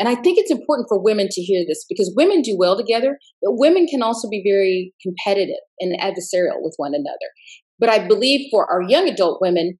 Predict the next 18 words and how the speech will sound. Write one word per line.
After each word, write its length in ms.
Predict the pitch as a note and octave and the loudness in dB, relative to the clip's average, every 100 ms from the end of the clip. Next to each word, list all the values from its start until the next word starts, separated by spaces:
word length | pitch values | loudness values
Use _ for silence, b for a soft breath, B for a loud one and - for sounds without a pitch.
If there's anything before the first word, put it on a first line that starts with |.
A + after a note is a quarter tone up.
| _ | _
and 120 | C4+ C4 | -4 2
even 240 | E4+ C#5+ C#5+ | 2 2 0
for 160 | G4 F4 | 0 2
women 240 | F4 D4+ | 2 2
our 100 | A#3+ | 0
age, 160 | F#3 F3 | 0 0
I'm 100 | F#3 | -2
seeing 220 | - A#3 | -2 -2
it 60 | G3+ | -2
more 160 | G#3+ G#3 | -4 -4
and 100 | G3+ | 0
more, 220 | G3 F3 B _ _ | 0 -2 B _ _
because 400 | A#3+ - C4 C#4 | -8 -2 0 0
we 140 | C4 C#4+ | 0 2
are 140 | A3+ | 2
such 400 | G#3 - B3 A#3+ - G#3 | -2 -4 -2 -2 -4 0
a 400 | G3 F3+ F3 F3 _ - | 2 2 0 -4 _ -8
clip 260 | C4 C4 D#4 | 2 4 4